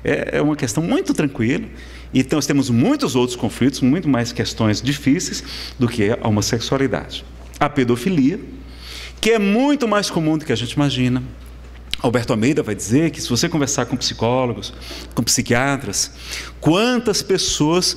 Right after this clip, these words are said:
foram violentadas na infância? Muitas vezes pelo pai, pelo padrasto,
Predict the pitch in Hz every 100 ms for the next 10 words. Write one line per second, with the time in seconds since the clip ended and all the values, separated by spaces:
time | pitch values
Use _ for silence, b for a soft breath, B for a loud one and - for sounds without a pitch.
0 | - - 127 135 139 - 120 113 107 101
1 | 104 101 98 104 - 87 - - - -
2 | - - - - - - 123 127 98 117
3 | 123 - 147 143 127 113 110 110 - -
4 | - - - - - 110 - 117 110 107
5 | 107 - - 104